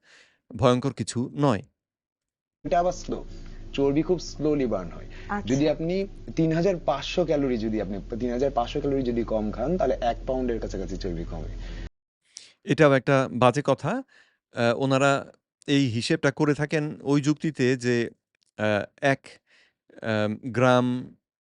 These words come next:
Speaker 1: চর্বিতে নয় ক্যালোরি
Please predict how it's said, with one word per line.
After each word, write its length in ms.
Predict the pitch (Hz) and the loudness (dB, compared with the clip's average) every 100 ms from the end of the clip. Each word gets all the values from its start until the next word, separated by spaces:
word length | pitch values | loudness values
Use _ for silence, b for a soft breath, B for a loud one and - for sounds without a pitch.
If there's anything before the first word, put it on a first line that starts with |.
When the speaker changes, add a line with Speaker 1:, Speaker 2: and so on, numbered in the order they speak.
| _ _ - | _ _ -16
Speaker 1:
চর্বিতে 640 | - 160 151 165 170 123 - | 2 4 4 2 2 2 2
নয় 500 | 117 117 123 139 147 | -2 2 4 4 2
ক্যালোরি 680 | - 127 117 117 120 120 | 2 2 4 2 2 0